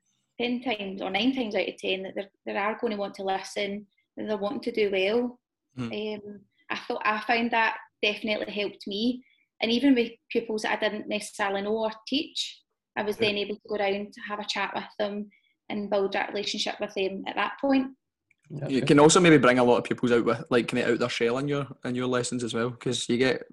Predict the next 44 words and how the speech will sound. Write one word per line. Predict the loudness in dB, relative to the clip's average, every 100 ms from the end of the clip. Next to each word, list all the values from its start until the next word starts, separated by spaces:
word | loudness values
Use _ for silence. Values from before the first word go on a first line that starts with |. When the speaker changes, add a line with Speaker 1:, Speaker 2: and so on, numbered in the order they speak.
| -4
Speaker 2:
like, | -2 0
the, | 0 2 0
the | -2
pupils | -4 0 0 2
that | 0
are | 0
very | -2 -2 -4
quiet, | -2 0 2
they | 2
don't | 0
really | -2 -2
say | -2 0
much, | -2 -2 -4 -2
or | -2 -4 _ -20 -2 2
maybe | 4
'cause | 4 4
they |
don't | 4 4
feel | 4
like | 4
they've | 4
got | 4 4
that | 4
connection | 2 2 2 0
with | 0
you. | -2 -4 -10 -20 _ _ _ _ _ _ _
Um, | -4 -4
so | -4 -4
that | -2
can, | -4 -4 -8 -12
I |
suppose, | -8 -4 4
Speaker 1:
Then | 4 4
Speaker 2:
help |
that |
Speaker 1:
have | -2 -6
Speaker 2:
too. | -6 -6 -2
Speaker 1:
that | -2
more | 0 0
informal | 2 -2 -2 -2 -2 -6
environment | -4 0 0 -2 -8 -8
then | -8 -6 -8 -4
allows | -2 0 -2
that | -4